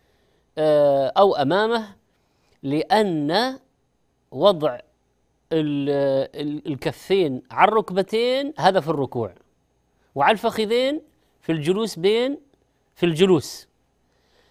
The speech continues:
لكن في السجود على الأرض، وإذا ما استطاع بين يدي رجليه،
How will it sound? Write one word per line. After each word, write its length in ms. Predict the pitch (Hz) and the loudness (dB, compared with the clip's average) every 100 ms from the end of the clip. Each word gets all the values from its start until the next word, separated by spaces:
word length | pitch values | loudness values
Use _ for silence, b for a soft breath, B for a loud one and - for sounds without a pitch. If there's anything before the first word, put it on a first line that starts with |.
| _ _ _ _ _ _ _ _ _ _ | _ _ _ _ _ _ _ _ _ _
لكن 640 | 113 196 240 - 214 170 - _ _ _ _ _ _ _ _ _ _ _ _ _ _ _ _ _ _ _ | 4 4 4 2 0 0 -8 _ _ _ _ _ _ _ _ _ _ _ _ _ _ _ _ _ _ _
في 200 | - 254 | -4 -2
السجود 680 | 247 247 208 214 208 254 262 - _ _ _ _ _ _ _ _ _ _ | 0 -2 -2 0 0 0 -6 -20 _ _ _ _ _ _ _ _ _ _
على 140 | 127 165 | 2 4
الأرض، 280 | 170 - - _ _ _ - | 4 2 -2 _ _ _ -6
وإذا 200 | 170 214 | 0 0
ما 100 | 233 | 0
استطاع 600 | 208 - - 160 226 220 _ _ _ | -2 -4 2 4 2 0 _ _ _
بين 360 | 160 208 233 190 165 160 | 0 4 6 4 2 0
يدي 480 | - 147 139 185 160 | -2 -2 0 -2 0
رجليه، 540 | 147 113 147 220 226 | -2 -4 -2 -2 -2